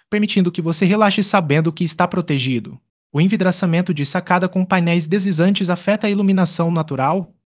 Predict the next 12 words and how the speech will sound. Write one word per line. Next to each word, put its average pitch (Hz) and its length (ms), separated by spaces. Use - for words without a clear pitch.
Não, 135 400
o 165 100
envidraçamento 156 760
de 143 120
sacada 180 440
com 190 160
painéis 139 360
deslizantes 156 680
não 190 140
bloqueia 185 380
a 117 40
luz. 123 480